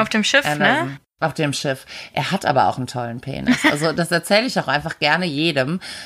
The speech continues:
Speaker 2: da beide ja krank ist, ne? Beide.
Speaker 1: Stimmt,
Speaker 2: Die
Speaker 1: aber ich
Speaker 2: haben,
Speaker 1: kann
Speaker 2: glaub
Speaker 1: mich
Speaker 2: ich
Speaker 1: nicht dran erinnern, wie sein Penis aussieht. Ja, die haben beide H I V. Nee, doch, ja, doch,
Speaker 2: Nein,
Speaker 1: doch, doch.
Speaker 2: Hepatitis
Speaker 1: Ja,
Speaker 2: C
Speaker 1: ja,
Speaker 2: haben die.
Speaker 1: genau. Ja, aber Tommy Lee, ich hab gerade kurz an Kid Rock gedacht,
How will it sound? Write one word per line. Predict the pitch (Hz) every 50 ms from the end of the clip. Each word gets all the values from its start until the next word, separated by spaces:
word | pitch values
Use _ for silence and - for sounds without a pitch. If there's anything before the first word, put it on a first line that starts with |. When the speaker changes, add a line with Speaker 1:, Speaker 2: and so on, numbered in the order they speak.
| - - - _
Speaker 2:
da | - 160
beide | 151 156 160 185 202 202 185
ja | 180 175 170 165 165 160 - - -
krank | - - - 165 156 143 -
ist, | - - - - - - - -
ne? | 156 160 180 202 196 - -
Beide. | 147 135 135 135 127 127 131 -
Speaker 1:
Stimmt, | - - 233 226 208 196 -
Speaker 2:
Die | -
Speaker 1:
aber | - - -
ich | -
Speaker 2:
haben, | 156 -
Speaker 1:
kann | 269 -
Speaker 2:
glaub | 302 277
Speaker 1:
mich | 202 156
Speaker 2:
ich | 240
Speaker 1:
nicht | 240 269 - - 214
dran | 220 233 247
erinnern, | 233 - - 233 262 247 226 208
wie | 185 214 202
sein | 202 208 214
Penis | - 233 214 214 -
aussieht. | - 196 214 214 190
Ja, | 202 208
die | 214 214
haben | 214 202
beide | 208 208 214 247 -
H | 233 214
I | 214
V. | - 220 214 214 - - - - - -
Nee, | 226 240 247 240 233 - - -
doch, | - - - - - - - -
ja, | 202 196
doch, | 190 -
Speaker 2:
Nein, | 170 175 175 175 202 180 185
Speaker 1:
doch, | 190 190 240
doch. | 214
Speaker 2:
Hepatitis | 190 180 170 185 175 - - - 196 180 - 180 - -
Speaker 1:
Ja, | 202 190
Speaker 2:
C | 180 165 147
Speaker 1:
ja, | 139 139 196 -
Speaker 2:
haben | 131 131
die. | 127 -
Speaker 1:
genau. | 196 185 180 175 180 202 - -
Ja, | 190 202 208
aber | 214 208 208
Tommy | - 226 220 220
Lee, | 220 226
ich | 220 -
hab | 214 - - -
gerade | - 190 196 196 196
kurz | - - - 247 247 247 -
an | - 208 202
Kid | - - 220 - 214
Rock | 208 208 - -
gedacht, | 196 180 190 196 - - - -